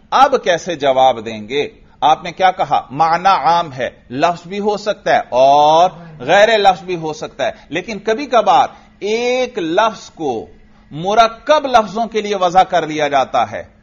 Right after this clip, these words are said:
जैसे जुमला। जुमला किसे कहेंगे? मसलन, ज़ैदुन कायमुन,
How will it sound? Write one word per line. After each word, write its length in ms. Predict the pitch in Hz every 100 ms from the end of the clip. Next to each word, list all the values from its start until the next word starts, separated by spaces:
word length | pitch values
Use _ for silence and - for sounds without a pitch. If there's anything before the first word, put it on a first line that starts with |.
| _ 127
जैसे 380 | 196 202 226
जुमला। 420 | 147 160 165 156 110 - _ _ _ _ -
जुमला 300 | 156 180 208
किसे 260 | 208 214
कहेंगे? 420 | 226 233 220 185 113 - -
मसलन, 540 | 135 170 165 147 143 147 _ -
ज़ैदुन 380 | 104 123 123 147
कायमुन, 520 | 147 151 160 185 220